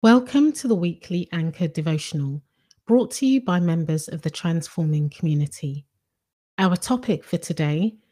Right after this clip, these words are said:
is, "Your breakthrough may be in the muddy Jordan." And the key scripture is Second Kings chapter five, verses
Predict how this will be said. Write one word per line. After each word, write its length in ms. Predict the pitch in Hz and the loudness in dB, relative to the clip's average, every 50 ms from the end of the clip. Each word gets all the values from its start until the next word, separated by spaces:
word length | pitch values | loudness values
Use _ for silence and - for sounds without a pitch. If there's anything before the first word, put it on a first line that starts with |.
| _ _ _ | _ _ _
is, 400 | - 180 175 170 160 - - - _ _ _ | 0 0 0 0 0 -4 -8 -14 _ _ _
"Your 140 | - 175 160 | 0 0 0
breakthrough 760 | 156 - 196 220 240 208 - - - - 175 151 147 160 170 - - - | 2 4 4 6 6 4 2 -4 -10 -4 -2 0 0 0 -2 -4 -2 2
may 180 | 170 165 160 | 2 4 4
be 140 | 156 - 151 | 2 2 -2
in 340 | 156 - 190 185 185 196 202 | 0 2 4 4 6 6 6
the 60 | 202 | 6
muddy 320 | 196 180 160 151 - 165 147 | 4 4 2 2 0 -4 -6
Jordan." 580 | - 160 151 147 143 147 139 131 135 147 143 _ _ _ _ _ _ _ _ _ _ _ | -4 -2 -2 -2 -2 -4 -6 -6 -6 -8 -12 _ _ _ _ _ _ _ _ _ _ _
And 160 | - 185 175 175 | -2 0 0 0
the 40 | |
key 200 | - - - 254 | 0 0 0 0
scripture 720 | 262 254 - - 165 131 - - - - 156 147 151 147 - _ _ _ _ _ _ | 0 -2 -2 -4 -4 -4 -4 -6 -6 -2 -2 -2 -2 -4 -8 _ _ _ _ _ _
is 300 | - 180 170 165 156 - | -2 0 0 0 0 -2
Second 460 | - - - 202 196 - - 254 262 | -4 -4 -2 -2 -2 0 2 2 2
Kings 540 | 254 - - 170 151 151 147 151 151 - - - _ _ | 2 0 -2 0 0 2 0 0 -2 -4 -8 -16 _ _
chapter 380 | - - - 185 - - - 208 | -8 -4 -4 -4 -4 -4 -4 -6
five, 540 | - - - 139 135 139 143 143 139 - _ _ _ _ _ _ _ - | -4 -2 -2 -2 0 0 -2 -4 -4 -8 _ _ _ _ _ _ _ -2
verses 580 | 165 151 151 - - - 156 151 147 - - | 0 0 0 0 -2 -4 -2 -2 -2 -4 -8